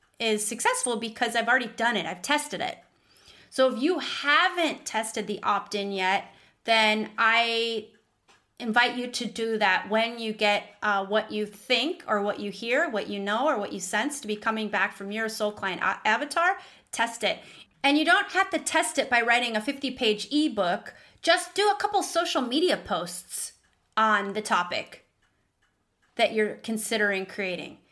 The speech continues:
and just see what kind of feedback you get back. And always going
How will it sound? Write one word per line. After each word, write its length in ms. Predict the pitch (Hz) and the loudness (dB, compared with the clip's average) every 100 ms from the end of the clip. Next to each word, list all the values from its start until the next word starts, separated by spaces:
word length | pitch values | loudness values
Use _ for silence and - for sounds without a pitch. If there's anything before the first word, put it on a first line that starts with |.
| _ _ | _ _
and 140 | 220 214 | -4 0
just 300 | 294 349 - | 2 0 -2
see 400 | - 277 294 294 | -2 0 2 2
what 300 | 226 226 - | 2 0 -2
kind 200 | 220 226 | -4 -4
of 120 | 220 | -6
feedback 680 | - 208 180 185 175 180 - _ _ _ | -8 -6 -2 -2 -2 -6 -20 _ _ _
you 160 | 202 196 | -6 -6
get 320 | 196 190 - | -4 -6 2
back. 380 | 381 453 - - - | 2 2 0 -10 -10
And 160 | 233 - | -10 -4
always 400 | 233 269 381 370 | -2 0 -2 -4
going 400 | - 214 240 | -2 -2 -2